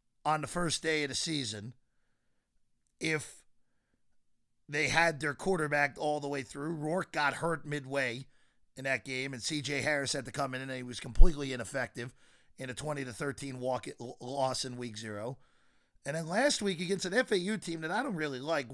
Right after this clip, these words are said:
Rourke came back and did struggle. He will start this week as well. Eighteen to twenty-one, two oh three, a touchdown and two picks last week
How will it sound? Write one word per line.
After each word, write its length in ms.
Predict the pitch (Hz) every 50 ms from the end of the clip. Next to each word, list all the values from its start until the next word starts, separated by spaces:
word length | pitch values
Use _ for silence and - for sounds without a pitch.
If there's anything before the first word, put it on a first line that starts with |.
| 135 131
Rourke 300 | 135 165 202 247 247 247
came 260 | - - 196 175 156 139
back 300 | 165 170 175 160 - 156
and 120 | 139 131
did 200 | 135 147 123 -
struggle. 500 | - - - 160 151 143 123 98 - - _ _ _ _ _ _ _ _
He 140 | - 143 147
will 220 | 156 175 202 220 202
start 380 | - - 214 196 196 170 123
this 220 | - 180 160 - 151
week 240 | 160 165 156 -
as 120 | 156 127 117
well. 240 | 127 127 123 127 147
Eighteen 300 | 165 160 - 175 175 160
to 60 | 135
twenty-one, 420 | - 160 160 156 143 143 143 135
two 200 | - 160 156 156
oh 60 | 143
three, 280 | 139 - 151 151 147 143
a 60 | 135
touchdown 400 | - 156 156 143 - - 147 139
and 100 | 127 110
two 140 | - 139 127
picks 280 | - 147 147 127 - 135
last 280 | 127 120 117 - -
week 200 | 131 127 117 -